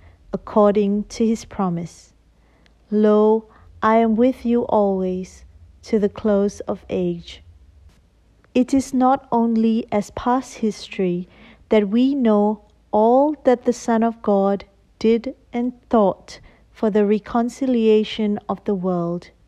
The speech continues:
Here and now we feel the effects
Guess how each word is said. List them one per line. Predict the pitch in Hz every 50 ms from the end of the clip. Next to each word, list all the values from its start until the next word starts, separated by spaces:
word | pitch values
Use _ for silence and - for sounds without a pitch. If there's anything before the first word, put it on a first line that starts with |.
| _ _ _ _ _ _ _ _ _ _ _ _ _ _ _ _ _ _ _
Here | - - - 226 220 226 233
and | 240 247 240 226
now | 220 208 202 202 202 202 202 202 202 202 - -
we | 208 220 226 220
feel | - - - - 262 254 269 285 285 294 285
the | 254 277 277 254 254
effects | 254 - - - 233 202 202 - - - -